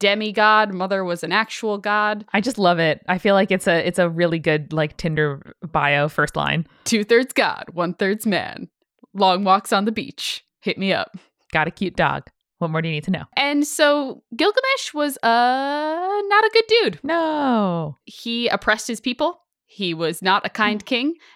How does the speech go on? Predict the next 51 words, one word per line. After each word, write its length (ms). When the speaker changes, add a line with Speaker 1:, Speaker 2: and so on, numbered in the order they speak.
Speaker 1:
And 200
in 80
particular, 760
uh, 160
one 140
of 80
the 60
things 240
that 140
they 100
mentioned 560
that 140
he 160
abused 520
was 260
the 200
quote-unquote 560
Lord's 400
right. 280
Do 100
you 60
know 80
what 100
that 160
is? 260
Speaker 2:
No, 480
but 140
it 60
sounds 340
bad. 520
Speaker 1:
It's 220
the 160
idea 460
that, 240
like, 120
a 80
king 460
or 240
lord 680
can 400
sleep 360
with 100
a 60
bride 320
on 140
their 100
wedding 280
night 260
before 400
their 240
husband 600